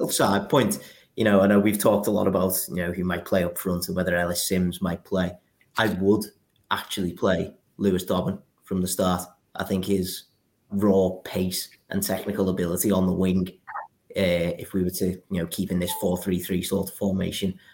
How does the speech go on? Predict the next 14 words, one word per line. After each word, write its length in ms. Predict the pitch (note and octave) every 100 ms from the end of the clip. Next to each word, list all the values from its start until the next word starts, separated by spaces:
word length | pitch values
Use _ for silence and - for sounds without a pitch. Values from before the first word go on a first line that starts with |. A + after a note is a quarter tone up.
| _
I 120 | -
think 180 | G2 F#2+
he's 140 | G2 F2+
gonna 160 | F#2
be 100 | F2
a 60 | E2+
lot 200 | E2 F#2+
more 140 | F#2
useful 460 | F2+ F2 - F#2+ F#2
than 220 | F#2 F#2
somebody 360 | - F2+ E2+ F2+
like 200 | F2 F#2
Alex 280 | F2 -
Iwobi 480 | F#2+ F2+ E2+ F#2 -